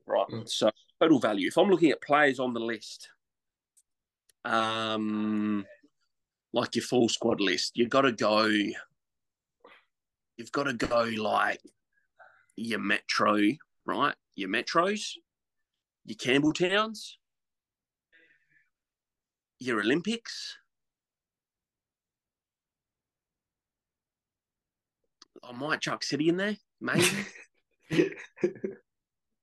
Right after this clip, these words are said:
Speaker 1: Maybe. Couple of, couple of foreigners there, get 'em over the line.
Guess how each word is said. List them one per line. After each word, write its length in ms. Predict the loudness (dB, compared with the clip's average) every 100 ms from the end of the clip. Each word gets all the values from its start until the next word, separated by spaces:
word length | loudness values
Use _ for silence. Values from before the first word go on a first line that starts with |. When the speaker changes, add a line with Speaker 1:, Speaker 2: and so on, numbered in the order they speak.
| _
Speaker 1:
Maybe. 580 | -8 -2 -2 -2 -4 -6 _ _
Couple 220 | -4 -2 -2
of, 240 | -4 -6
couple 240 | -6 -2
of 220 | 0 -2 0
foreigners 400 | 0 2 0 0
there, 180 | -2
get 160 | -2 -2
'em 100 | 0
over 220 | 0 0
the 80 | -4
line. 380 | -2 -2 -2